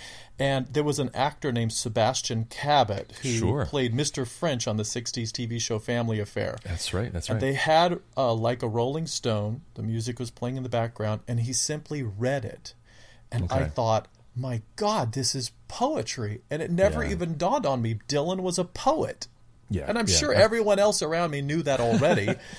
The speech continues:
Speaker 1: But it just, it was such an explosion in my mind. And so I started just reading lyrics of Bob Dylan online.
Speaker 2: Sure.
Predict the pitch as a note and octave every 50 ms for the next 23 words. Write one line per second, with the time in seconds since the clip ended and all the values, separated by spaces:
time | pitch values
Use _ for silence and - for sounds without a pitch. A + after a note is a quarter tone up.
0 | - - - - - - - G#3+ G#3 G#3 G3+ G3+ - A#3 A3+ - - - F3+ F3+
1 | F3+ F3+ E3+ - - F3 F3+ F3+ - G#3+ F3+ E3+ - - - E3+ E3+ F#3 G#3+ A3
2 | G#3 F3+ E3 D#3 D3+ D3 C#3 C3+ D3 F3+ G#3+ A3+ F3 C#3 C#3 - - E3 E3+ F#3
3 | G#3 - - G3 F3+ F3 D#3 C3 D3+ D3 - - A#2 A2+ A2 C3 E3+ G3+ G#3+ A3
4 | D3+ A#2+ A2+ A2 G#2 G#2 G#2+ G#2 G#2 G#2 - - A2 G2+ - G#2 A2 A2 G#2+ -
5 | A2+ G#2+ G2+ G#2 G2+ G#2 G#2+ G2+ G#2+ A2 - A#2+ A2+